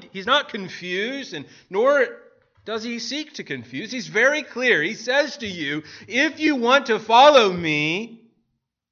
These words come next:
you must deny yourself, take up your cross, and follow me where I go." Where does Jesus go? Jesus doesn't go to the, to the palaces of this world.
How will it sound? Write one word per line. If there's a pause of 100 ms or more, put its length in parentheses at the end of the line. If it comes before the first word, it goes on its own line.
(160)
you
must
deny
yourself,
take
up
your
cross, (400)
and
follow
me
where
I
go."
Where
does
Jesus
go? (1700)
Jesus
doesn't
go
to
the, (500)
to
the
palaces
of
this
world.